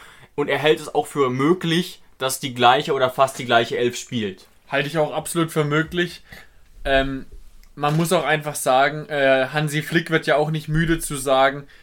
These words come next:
Speaker 2: dass der Kader seiner Meinung nach noch zu klein ist und dass er sich auf jeden Fall noch zwei, drei Verstärkungen wünscht. Das heißt,
Speaker 1: Hat er jetzt schon mehrfach gesagt,
Speaker 2: ja,
Speaker 1: ne?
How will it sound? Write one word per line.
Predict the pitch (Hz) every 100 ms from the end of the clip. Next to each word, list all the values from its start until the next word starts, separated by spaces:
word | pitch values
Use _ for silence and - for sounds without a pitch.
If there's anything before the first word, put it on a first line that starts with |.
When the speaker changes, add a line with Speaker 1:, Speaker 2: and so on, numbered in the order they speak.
| -
Speaker 2:
dass | - 139
der | 147
Kader | 139 151 143 156 151
seiner | - 139 160
Meinung | 151 143 147 143
nach | 135 135
noch | 143 135
zu | -
klein | - 135 123 151
ist | 165 151
und |
dass | 135 131
er | 135
sich | 131
auf | 127
jeden | 131 147 156
Fall | 151
noch | 143 135
zwei, | - 135
drei | 139 135
Verstärkungen | 135 - 131 131 135 131 127
wünscht. | 139 180 - - - - - _
Das | - 156
heißt, | 160
Speaker 1:
Hat |
er | 127
jetzt | 131
schon | 143
mehrfach | 139 190 -
gesagt, | - 104 101
Speaker 2:
ja, | 175
Speaker 1:
ne? | 196